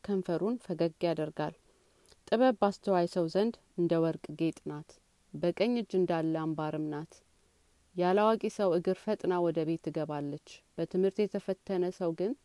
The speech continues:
የሰውን ፊት ያፍራል። አላዋቂ ሰው በደጃፍ ሆኖ የሰው ቤትን ይመለከታል፣ አዋቂ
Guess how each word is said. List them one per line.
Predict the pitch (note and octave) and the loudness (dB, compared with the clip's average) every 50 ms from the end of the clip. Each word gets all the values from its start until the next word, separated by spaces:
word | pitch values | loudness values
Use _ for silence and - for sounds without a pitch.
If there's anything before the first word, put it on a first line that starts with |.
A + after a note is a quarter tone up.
| _ _ _ _ _ _ _ _ _ _ _ _ - - | _ _ _ _ _ _ _ _ _ _ _ _ -4 -2
የሰውን | F3 F3+ - A3 A3 A#3 A#3 | -2 0 0 2 2 2 0
ፊት | - G#3+ G3+ - | 0 -2 -4 -2
ያፍራል። | G3 F3 F3+ - - - D3 C#3+ D#3+ - - _ _ _ _ _ _ _ _ _ _ _ _ _ - - _ - | -2 -2 -2 -4 -6 -8 -8 -8 -8 -12 -18 _ _ _ _ _ _ _ _ _ _ _ _ _ -20 -20 _ -4
አላዋቂ | E3 E3 E3 E3+ F3 F3 F3 - - F3 | -2 0 2 2 2 2 2 0 -2 -6
ሰው | - G3+ G#3 A3 | -2 0 0 2
በደጃፍ | F#3+ F#3 E3 E3+ E3 D#3 - - F3+ F#3 F3+ - | 2 2 2 2 2 0 2 0 0 0 0 0
ሆኖ | F#3 F3 F3 F3+ G3+ A3 | 0 0 2 2 2 2
የሰው | G#3+ G3+ - G3+ F#3 E3+ | 0 0 0 0 0 2
ቤትን | F3 E3 - F3 E3+ E3 | 2 0 0 0 0 2
ይመለከታል፣ | E3 E3 D#3+ D3 D3 D3+ - - D#3 D#3 - D3+ D3+ D3 D#3+ _ _ _ _ _ _ _ _ _ _ _ - - | 2 2 0 0 -2 -4 -6 -6 -10 -10 -8 -8 -10 -10 -12 _ _ _ _ _ _ _ _ _ _ _ -4 -2
አዋቂ | F#3+ G#3 A#3 C4+ C4 | 0 2 2 2 0